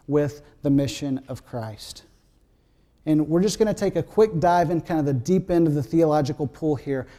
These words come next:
because there are really, uh, we, we need to see this from two different angles, okay? We saw in verse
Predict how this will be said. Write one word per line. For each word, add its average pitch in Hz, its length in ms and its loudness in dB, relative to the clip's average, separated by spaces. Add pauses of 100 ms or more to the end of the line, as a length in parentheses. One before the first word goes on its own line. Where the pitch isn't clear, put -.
(120)
because 151 340 -2
there 170 280 0
are 165 60 2
really, 160 260 0 (300)
uh, 143 80 -8 (100)
we, 190 180 2
we 190 240 0
need 214 160 4
to 226 80 4
see 220 140 0
this 196 120 2
from 160 160 -4
two - 180 -2
different 170 280 4
angles, - 460 -8 (140)
okay? 160 360 -4 (600)
We 170 140 6
saw 233 460 6
in 202 260 0
verse 190 380 2